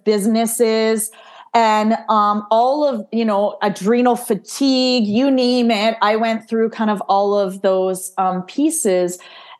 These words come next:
and I'm still learning, you know, like, twenty-three years later, since that, those days I can remember where I was, like, had enough of destroying my body,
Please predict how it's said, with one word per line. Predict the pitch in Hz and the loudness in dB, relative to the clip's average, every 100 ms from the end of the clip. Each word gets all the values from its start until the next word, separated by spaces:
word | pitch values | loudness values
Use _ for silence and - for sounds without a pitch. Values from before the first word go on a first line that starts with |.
| - | 0
and | 240 240 240 - | 0 0 -4 0
I'm | 247 | 0
still | 247 262 262 | 2 0 2
learning, | 170 151 165 180 _ | 0 -2 -10 -20 _
you | 202 | 0
know, | 196 | 2
like, | 208 190 196 - | 2 0 -2 -10
twenty-three | - 240 247 254 254 254 247 254 _ _ - 247 254 254 247 | -2 0 2 2 2 0 -2 -6 _ _ -2 0 2 0 2
years | 240 233 233 202 | 2 2 2 0
later, | 208 214 214 214 202 | 0 2 2 0 -2
since | - 214 214 - | -2 -2 -2 -2
that, | 208 196 190 | 0 2 2
those | 202 208 170 | 0 0 0
days | 185 202 226 214 | 0 2 2 2
I | 208 | 0
can | 220 | -2
remember | 202 190 190 202 202 196 | -2 0 0 0 2 2
where | 190 185 | 2 2
I | 185 | 0
was, | 185 | 0
like, | 180 175 175 - | 0 -2 -4 -14
had | - - 226 185 | -16 -6 -2 -2
enough | 170 175 220 160 240 - - - - | -2 0 0 0 -4 -8 -18 -6 0
of | 202 190 180 180 | 2 0 -4 -2
destroying | 202 - 240 277 262 | -2 0 0 2 2
my | 190 175 | 0 2
body, | 175 175 170 170 | 0 2 0 -2